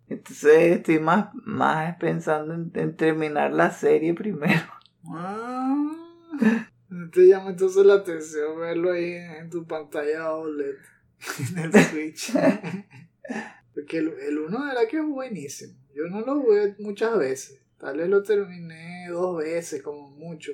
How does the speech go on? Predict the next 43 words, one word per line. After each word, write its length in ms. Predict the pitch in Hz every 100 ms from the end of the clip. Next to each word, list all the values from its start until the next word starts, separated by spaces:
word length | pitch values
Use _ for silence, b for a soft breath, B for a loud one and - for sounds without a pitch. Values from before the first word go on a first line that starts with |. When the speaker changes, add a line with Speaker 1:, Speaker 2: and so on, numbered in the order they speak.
| -
Speaker 2:
Pero 160 | 147
sí 140 | 143 151
me 80 | 196
gustó 360 | 202 196 156 175
bastante. 600 | - - - - - -
Recuerdo 440 | - - 135 151 170
que 60 |
me 60 | 165
encantó. 520 | 151 139 131 - - _ _
Puede 200 | 180 285
ser 380 | 294 269 277 - _
que 80 | 190
valga 200 | 170 165
la 180 | 196 190
pena 300 | 180 175 185
volverlo 340 | 175 160 156
a 100 | 180
probar, 440 | 180 175 156 151 147
pero 320 | 139 131 - 147
no 200 | 165 180
antes 300 | 196 202 262
de 80 | 262
jugar 440 | 220 208 165 170 196 202
muchos 380 | 196 196 214 185
otros, 380 | 131 - - 147
¿no? 120 | 165
Como 240 | 151 135
este. 140 | 208 214
Speaker 1:
Ujú. 120 | 170
Speaker 2:
Por 140 | 139
lo 80 | 139
menos 320 | 139 160 208 -
Zelda 540 | 214 220 247 269 - 160
va 140 | 147
primero, 520 | 151 208 175 131 - -
juro. 340 | 143 139 135 _ _ _ _ _ _
El 180 | 170 175
otro 240 | 185 240
que 160 | 240 240
vimos 160 | 269 262
fue 200 | 262 220
Pikmin 500 | 226 220 240 262 247
cuatro. 640 | 196 175 165 170 226 -